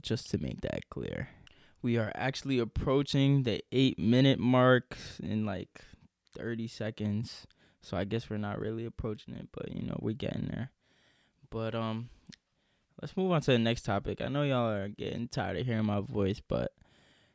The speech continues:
the next thing I wanna talk about is this quarantine.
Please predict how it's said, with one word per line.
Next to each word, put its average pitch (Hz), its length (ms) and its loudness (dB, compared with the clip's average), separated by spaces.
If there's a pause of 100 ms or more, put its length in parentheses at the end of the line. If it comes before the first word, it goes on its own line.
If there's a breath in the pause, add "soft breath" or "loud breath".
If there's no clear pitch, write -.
the - 120 -6
next 120 400 2
thing 165 120 4
I 151 60 6
wanna 143 160 6
talk 131 240 0
about 113 240 2
is - 80 -8
this - 160 -12 (100)
quarantine. 127 1120 6